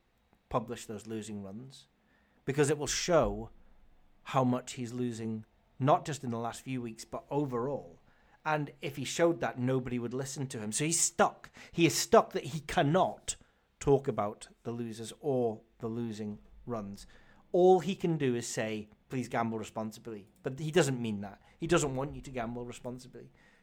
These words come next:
He wants you to gamble irresponsibly. And going back to Fanwave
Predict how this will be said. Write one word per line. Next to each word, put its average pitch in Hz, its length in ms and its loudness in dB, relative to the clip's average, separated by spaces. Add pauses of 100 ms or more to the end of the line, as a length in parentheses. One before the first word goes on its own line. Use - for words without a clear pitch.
(120)
He - 80 -8
wants 147 220 2
you 143 80 -6
to 135 80 -8
gamble 123 340 2
irresponsibly. 131 880 -6 (320)
And 135 140 0
going 156 260 8
back 160 280 4
to 147 100 -6
Fanwave 131 760 2